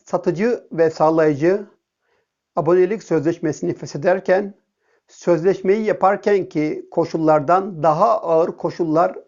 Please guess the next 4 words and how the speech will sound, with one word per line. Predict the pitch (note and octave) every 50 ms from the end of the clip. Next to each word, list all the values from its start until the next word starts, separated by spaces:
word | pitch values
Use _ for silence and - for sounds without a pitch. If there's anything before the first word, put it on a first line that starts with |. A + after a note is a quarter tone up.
| _
belirleyemez. | D4 G3 E3+ D3 C#3+ D3 C#3 C#3 C3+ E2+ - D2+ D#2 - _ _ _ _ _ _ _ _ _ _ _ _ _ _ _ _ _ _ _ _
Satıcı | _ - F#3 F3 - G#3+ F3+ A3+ A#3+ A3
ve | G#3 F#3
sağlayıcı, | - E3+ D#3+ D3+ D#3 D3+ C#3 B2 E3 E3 E3+